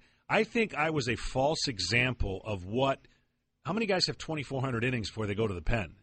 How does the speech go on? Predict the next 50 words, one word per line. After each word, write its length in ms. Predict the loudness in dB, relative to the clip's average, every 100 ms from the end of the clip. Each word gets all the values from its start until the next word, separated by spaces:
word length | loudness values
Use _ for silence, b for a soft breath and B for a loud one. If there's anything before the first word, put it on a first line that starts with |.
| _
You 100 | 0
know, 160 | 2 2
and 180 | 2 2
yet 200 | 0 0
they're 100 | -4
thinking 360 | -2 -4 -4 -2
thirty 360 | 0 0 0
innings 260 | 0 -2 -4
is 120 | -2
good 160 | 0 0
enough. 300 | 2 0 -2
If 100 | -4
you 60 |
don't 220 | 0 -2 0
cut 260 | 0 0
it, 140 | -2 -2
fifty 380 | -2 -2 -4
innings, 240 | -4 -2 -2
seventy 400 | 0 0 0 -2
innings. 180 | -2 -4
I 60 |
think 160 | -4 -4
there's 140 | -2
a 40 | -4
big 300 | 0 0 0
mistake 400 | 0 2 0 0
in 80 | -2
our 100 | -2
game. 400 | 0 0 0 -4 B B B B B
Uh, 300 | -6 -2 -2
the 100 | -2
young 240 | 0 0 0
kid, 300 | 2 2 2
Sanchez 600 | 0 0 0 0 2 0
in 80 | -4
Toronto, 400 | -2 0 2 0
they're 120 | 0
lucky 240 | 0 0 -2
to 60 |
still 240 | -4 -2 -2
have 200 | 0 0
him 240 | 2 2 0
because 220 | -2 0
they 120 | 0
could 100 | 2
have 80 | 4
played 220 | 4 4
with 120 | 2
his 200 | 0 0
mind. 380 | 2 2 0 -4